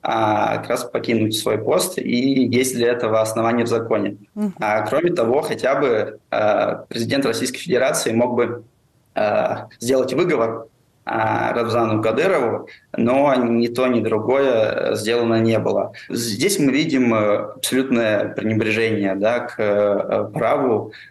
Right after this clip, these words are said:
Speaker 1: э, и закону. И, эм, если всё ещё эта реакция,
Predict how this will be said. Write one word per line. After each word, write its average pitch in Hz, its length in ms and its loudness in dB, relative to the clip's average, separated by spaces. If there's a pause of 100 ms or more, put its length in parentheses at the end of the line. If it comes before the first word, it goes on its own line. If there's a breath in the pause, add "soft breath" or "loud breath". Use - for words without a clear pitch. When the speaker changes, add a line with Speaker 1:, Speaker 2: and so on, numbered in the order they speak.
Speaker 1:
э, 101 400 0
и - 220 -4
закону. 113 560 0
И, 110 600 0
эм, - 880 -2 (100)
если 127 640 0
всё 131 220 0
ещё - 580 -2 (140)
эта 123 200 -2
реакция, 117 840 -2